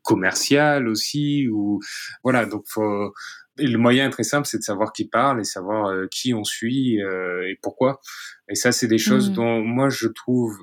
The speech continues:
Speaker 1: enfin, les jeunes avec qui je suis en contact ont conscience, peut-être plus que moi à, à leur époque, mais je pense qu'ils ont un peu, euh, plus de recul là-dessus. Après, bon, ça n'empêche pas, euh, les dérives et voilà.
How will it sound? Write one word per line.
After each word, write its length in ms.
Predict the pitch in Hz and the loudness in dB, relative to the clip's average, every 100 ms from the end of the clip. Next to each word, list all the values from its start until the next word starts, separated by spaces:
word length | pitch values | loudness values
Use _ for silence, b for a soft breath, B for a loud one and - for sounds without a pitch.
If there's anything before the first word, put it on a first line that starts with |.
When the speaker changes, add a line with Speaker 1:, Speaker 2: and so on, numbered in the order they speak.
| - | -16
Speaker 1:
enfin, 320 | - 98 90 85 78 | -8 -8 -8 -12 -8
les 120 | 101 | -4
jeunes 240 | 101 123 113 | 2 2 2
avec 160 | 104 | 0
qui 160 | - 101 | -4 -8
je 80 | - | -4
suis 140 | 110 | -4
en 100 | 101 | -4
contact 560 | - 107 143 156 151 107 B B B B _ | -4 0 2 2 0 -8 B B B B _
ont 140 | 117 113 | -6 -2
conscience, 600 | 123 - 147 151 - B B B _ - | 0 0 0 -2 -6 B B B _ -8
peut-être 260 | 110 - | -4 -4
plus 220 | - 127 - | -4 -6 0
que 120 | 123 | 0
moi 480 | 113 120 127 120 87 | 2 4 2 2 0
à, 200 | 107 101 - | -2 -2 -2
à 80 | 110 | 0
leur 180 | 107 107 | 0 0
époque, 420 | 110 143 147 - B B B _ | 0 0 0 -2 B B B _
mais 60 | 98 | -12
je 80 | - | -8
pense 180 | 117 117 | -6 -4
qu'ils 220 | 107 98 | -4 -4
ont 160 | 107 104 | -4 -4
un 60 | |
peu, 340 | 101 110 107 - _ - | -2 0 -2 -4 _ -14
euh, 120 | 85 87 _ | -12 -14 _
plus 260 | 135 120 117 | -4 0 2
de 60 | |
recul 360 | 123 120 - 123 | 4 4 0 -2
là-dessus. 440 | 127 - 147 120 | -2 0 2 2
Après, 280 | 98 - 117 | 0 -2 -4
bon, 180 | 107 101 | -2 -4
ça 140 | - | -6
n'empêche 360 | 90 - 95 - | -8 -8 -8 -4
pas, 240 | 110 107 | -2 0
euh, 260 | 98 90 92 | 0 -2 -2
les 160 | 95 92 | -2 -2
dérives 640 | 101 104 107 110 107 98 | -2 0 0 2 2 0
et 300 | 92 90 90 | -4 -4 -4
voilà. 300 | 87 110 104 | -2 -2 -2